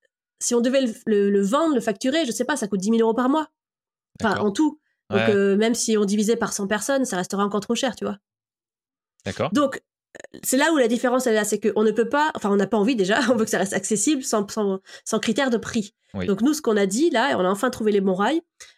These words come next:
Speaker 1: on a dit que le programme pour les assopreneurs, il était accessible, euh, avec une adhésion à prix libre et conscient.
Speaker 2: Ok.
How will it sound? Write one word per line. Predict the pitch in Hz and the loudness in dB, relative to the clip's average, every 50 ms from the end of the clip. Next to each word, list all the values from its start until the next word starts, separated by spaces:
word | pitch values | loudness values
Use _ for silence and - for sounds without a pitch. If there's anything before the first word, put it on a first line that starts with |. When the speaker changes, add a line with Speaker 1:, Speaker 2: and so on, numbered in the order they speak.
| _ - | _ -2
Speaker 1:
on | 196 214 | 0 2
a | 214 208 | 2 4
dit | 196 269 277 | 2 2 0
que | - 254 | 2 0
le | 220 202 | 0 0
programme | 202 - 220 202 202 220 262 302 302 | 0 0 -2 0 0 0 0 0 2
pour | - 214 | 2 2
les | 202 190 | 2 2
assopreneurs, | 208 196 247 226 - 208 196 196 202 247 302 302 - _ - | 2 0 -2 -2 0 0 2 2 2 0 -2 -4 -8 _ -4
il | 214 208 | 0 0
était | 208 202 247 | 0 2 2
accessible, | 226 214 214 - - 208 - - 262 262 311 185 - _ _ _ _ _ _ _ _ _ - - | 0 0 0 -4 -4 -4 -2 -2 -2 0 -2 -2 -4 _ _ _ _ _ _ _ _ _ -4 -2
euh, | 190 196 190 185 - | 0 2 2 2 2
avec | 190 202 214 208 - | 0 0 0 2 2
une | 240 214 | 2 2
adhésion | 208 196 226 220 254 277 | 4 2 2 2 2 0
à | 254 | 0
prix | 262 - 233 220 | 0 0 0 2
libre | 202 214 277 294 302 277 | 2 2 2 2 2 0
et | - 196 196 | 0 -2 -4
conscient. | - - 269 262 - - 180 170 - _ _ _ _ _ _ _ _ _ _ _ _ - | -2 -6 -6 -4 -4 -6 -8 -8 -10 _ _ _ _ _ _ _ _ _ _ _ _ -14
Speaker 2:
Ok. | - 92 - - | -14 -12 -8 -4